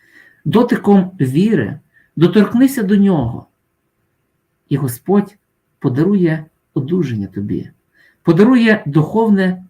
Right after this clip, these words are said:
зцілення тобі. Нехай віра стане принципом твого життя і шостим органом, завдяки чому ти можеш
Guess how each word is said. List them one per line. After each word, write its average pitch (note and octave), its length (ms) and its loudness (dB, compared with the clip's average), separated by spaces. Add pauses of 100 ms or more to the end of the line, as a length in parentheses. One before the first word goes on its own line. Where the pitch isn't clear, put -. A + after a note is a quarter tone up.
зцілення D3+ 760 -2 (240)
тобі. A#2 440 -8 (1160)
Нехай D#3 380 -2
віра C#3 440 -2 (480)
стане D3+ 600 -2
принципом D#3+ 720 -2 (200)
твого F#3 340 -2
життя D3 560 -8 (720)
і B2 500 0 (920)
шостим F#3 640 -4 (480)
органом, D3+ 720 -2 (300)
завдяки C3 720 -4
чому F3+ 460 -2 (340)
ти C3 80 -6
можеш C#3 560 -2